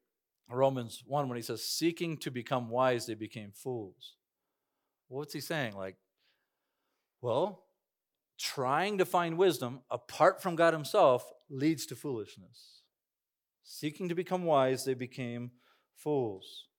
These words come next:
So when a person suppresses the truth about God, they become darkened in their understanding. They became, become incapable of seeing what is true and,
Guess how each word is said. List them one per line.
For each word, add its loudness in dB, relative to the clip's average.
So -4
when 2
a 0
person 2
suppresses 0
the -4
truth 0
about 6
God, 8
they 0
become -4
darkened 0
in -2
their -2
understanding. -6
They -4
became, -8
become -4
incapable -4
of -6
seeing -4
what -2
is -8
true -2
and, -6